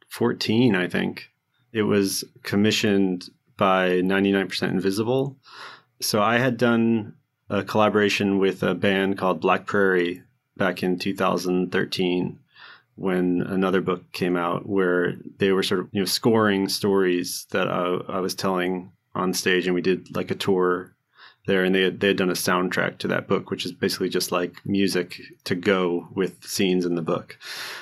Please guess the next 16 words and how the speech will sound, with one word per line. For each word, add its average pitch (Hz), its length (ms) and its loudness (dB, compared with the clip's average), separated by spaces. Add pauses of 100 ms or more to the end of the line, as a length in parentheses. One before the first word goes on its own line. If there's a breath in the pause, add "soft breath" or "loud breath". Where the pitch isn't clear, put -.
(280 loud breath)
And 117 120 0
it - 20 4
was 123 100 2
just 151 160 0
really 160 140 4
fun 98 440 0
to 90 120 -8
do 92 160 -4
something 87 580 -4 (800 soft breath)
in 95 140 0
collaboration 95 600 2
with 92 120 -2
other 92 140 0
people 117 580 4
and 87 280 -4
just - 360 -4